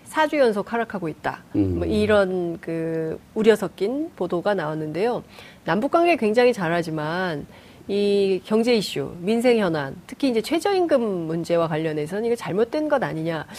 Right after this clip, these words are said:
Speaker 1: 국회 환노위가 왜 이런 결정을 했을까에 대한 궁금증을 갖는 국민들이 많으셔서요. 우선
Speaker 2: 네.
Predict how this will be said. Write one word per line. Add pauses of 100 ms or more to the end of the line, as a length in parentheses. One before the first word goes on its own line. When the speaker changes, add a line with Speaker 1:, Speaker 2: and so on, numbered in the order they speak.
(160)
Speaker 1:
국회
환노위가
왜
이런
결정을
했을까에
대한 (320)
궁금증을
갖는
국민들이
많으셔서요.
우선
Speaker 2:
네.